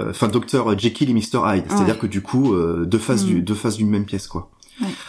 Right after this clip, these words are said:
Speaker 1: Donc, euh, et, euh, du coup,
Speaker 2: Et tu
Speaker 1: euh,
Speaker 2: t'y es tenu.
Speaker 1: et je me suis tenu.
Speaker 2: Et tu t'y tiens encore.
Speaker 1: Je m'y tiens encore, et d'ailleurs, on a fêté nos vingt ans de couple avec Suzanne, euh, il y a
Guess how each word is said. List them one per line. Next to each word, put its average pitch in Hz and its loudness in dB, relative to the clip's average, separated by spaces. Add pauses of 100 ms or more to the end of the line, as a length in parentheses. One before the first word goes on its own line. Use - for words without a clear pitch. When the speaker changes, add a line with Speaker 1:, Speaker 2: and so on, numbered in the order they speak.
(160)
Speaker 1:
Donc, - 0
euh, 80 0
et, 110 4
euh, 80 0
du 80 -8
coup, - -4
Speaker 2:
Et 185 2
tu 190 0
Speaker 1:
euh, 185 -4
Speaker 2:
t'y - -2
es 180 -2
tenu. 165 -4
Speaker 1:
et 113 2
je - -4
me - 4
suis 104 -2
tenu. 117 0 (180)
Speaker 2:
Et 202 0
tu - -2
t'y 175 -4
tiens 175 -2
encore. 156 -4
Speaker 1:
Je 139 0
m'y 127 2
tiens 127 -2
encore, 127 2
et 101 2
d'ailleurs, 107 2
on 107 -2
a 95 0
fêté 107 -2
nos 107 4
vingt 90 0
ans 95 4
de 92 -2
couple - -2
avec 92 0
Suzanne, 120 -2
euh, 90 0
il 85 -2
y - -2
a 73 -6